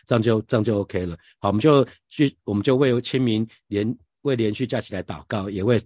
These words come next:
清明节扫墓来祷告，让我们跟家人都有美好的团契跟氛围。我们一起开口来祷告。主啊，谢谢你为接下来有五天的连续假期向主来祷告，恩待每一位火把教会的神的儿女，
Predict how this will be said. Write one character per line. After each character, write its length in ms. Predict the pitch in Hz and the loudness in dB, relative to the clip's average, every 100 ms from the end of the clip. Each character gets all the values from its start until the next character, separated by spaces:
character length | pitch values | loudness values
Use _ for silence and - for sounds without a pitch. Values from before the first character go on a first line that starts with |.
| - | -4
清 160 | 135 | -2
明 160 | 113 110 | -2 -2
节 160 | 110 | -4
扫 180 | 104 98 | -4 -4
墓 140 | 90 113 | -6 -6
来 100 | 95 | -6
祷 180 | 92 82 | -10 -8
告， 160 | - | -4
让 100 | 104 | 2
我 40 | 107 | 2
们 80 | 95 | 2
跟 120 | 110 | 0
家 160 | 117 | 0
人 240 | 110 92 98 - _ | 0 0 -4 -10 _
都 140 | 120 | 0
有 100 | 110 | 0
美 160 | 95 101 | 2 -2
好 100 | 98 | -2
的 140 | 87 | -6
团 240 | 87 85 98 | -10 -10 -6
契 140 | - | -4
跟 160 | 107 101 | -2 -2
氛 180 | 113 87 | 0 -2
围。 140 | 87 | -4
我 40 | |
们 60 | 87 | -6
一 20 | |
起 80 | 104 | -4
开 120 | 110 | -2
口 100 | 104 | -2
来 100 | 85 | -4
祷 160 | 82 80 | -6 -8
告。 180 | - 90 - _ _ _ _ _ | -6 -8 -8 _ _ _ _ _
主 120 | - | -4
啊， 40 | 95 | 0
谢 120 | 127 | 4
谢 100 | 123 | 4
你 160 | 101 87 - - - | 2 0 -8 -8 -2
为 100 | 117 | 2
接 120 | 135 | 2
下 100 | 123 | 4
来 80 | 107 | 4
有 100 | 107 | 2
五 140 | 90 | 0
天 180 | - 117 | 0 2
的 240 | 107 98 - - | 2 0 -4 -12
连 160 | - 107 | -2 0
续 120 | 127 | 0
假 140 | 120 113 | 0 0
期 120 | 107 | -2
向 180 | 92 101 | -4 -4
主 80 | 92 | -6
来 80 | 87 | -8
祷 180 | 82 76 | -10 -6
告， 180 | 98 98 - _ | -4 -4 -4 _
恩 120 | 113 | -2
待 160 | 110 113 | 2 2
每 200 | 98 95 | 2 0
一 80 | 104 | 2
位 180 | 120 113 | 2 0
火 160 | 110 | -2
把 80 | 104 | -6
教 100 | 107 | -4
会 120 | 107 | -4
的 80 | 98 | -4
神 180 | - 104 | -6 -6
的 80 | 110 | -8
儿 200 | 101 107 | -4 0
女， 240 | 139 104 | 2 2